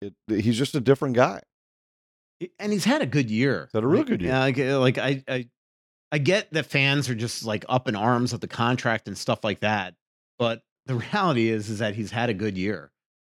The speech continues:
Speaker 2: and he is still a very important piece of this, this organization. And it's an absolute warrior. Like, let, let's not forget that Pittsburgh game, until he got hurt, he was freaking unreal.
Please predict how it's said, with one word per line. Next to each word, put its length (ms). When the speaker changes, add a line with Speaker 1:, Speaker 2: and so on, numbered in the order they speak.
Speaker 2:
and 160
he 160
is 160
still 280
a 60
very 300
important 400
piece 300
of 80
this, 280
this 240
organization. 840
And 120
it's 120
an 80
absolute 380
warrior. 360
Like, 220
let, 240
let's 240
not 220
forget 460
that 180
Pittsburgh 440
game, 340
until 280
he 140
got 220
hurt, 320
he 120
was 340
freaking 340
unreal. 560